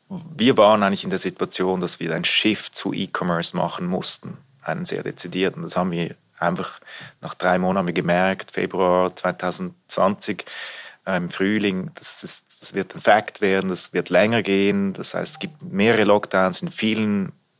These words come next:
unserer Märkte und wir müssen dem gerecht werden. Wir müssen einen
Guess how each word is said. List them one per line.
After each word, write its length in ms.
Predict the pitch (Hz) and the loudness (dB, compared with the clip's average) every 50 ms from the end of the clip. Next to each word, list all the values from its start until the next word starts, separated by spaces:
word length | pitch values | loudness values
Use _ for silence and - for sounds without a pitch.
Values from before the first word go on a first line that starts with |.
| _ _ - | _ _ -6
unserer 300 | - 101 101 92 95 92 | -4 -2 0 2 2 4
Märkte 580 | 87 87 92 98 113 - - - - 104 101 98 | 4 4 4 4 2 0 -4 -2 0 2 2 2
und 240 | 90 85 87 82 - - - - - - - - _ | 0 -2 -4 -6 -8 -14 -14 -14 -14 -14 -16 -16 _
wir 220 | - 92 101 107 | -2 2 2 4
müssen 440 | 101 98 98 98 - - - 98 95 | 4 4 4 2 2 0 -2 -2 0
dem 200 | 90 92 92 95 | 2 2 2 2
gerecht 460 | 92 92 87 85 87 90 - - - | 0 -2 0 0 0 0 -2 -6 -6
werden. 320 | - 85 82 85 80 85 87 | -6 -6 -6 -6 -6 -4 -2
Wir 120 | 92 98 | -2 0
müssen 480 | 101 104 101 - - - 95 92 90 - - - - - - - - _ | 2 2 0 0 0 -2 -2 -2 -4 -6 -10 -14 -14 -14 -16 -18 -16 _
einen 520 | - 90 95 95 92 90 90 87 87 - | -2 0 0 2 0 0 -2 -2 -4 -6